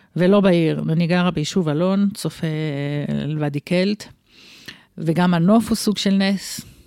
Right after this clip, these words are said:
אז, אז אני אומרת לילדים שלי, "זה נס שאנחנו חיים ביישוב, כי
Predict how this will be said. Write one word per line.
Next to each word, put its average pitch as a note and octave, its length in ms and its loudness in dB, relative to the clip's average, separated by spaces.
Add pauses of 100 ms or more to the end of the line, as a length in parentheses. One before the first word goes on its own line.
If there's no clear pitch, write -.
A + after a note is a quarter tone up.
(200)
אז, E3+ 180 2 (120)
אז E3+ 180 0
אני F3+ 160 2
אומרת A#3+ 240 2
לילדים A#3+ 280 2
שלי, A#3+ 200 2
"זה F3 120 2
נס A#3+ 240 4
שאנחנו G#3 320 2
חיים A#3 260 2
ביישוב, B3 440 2
כי F3+ 540 2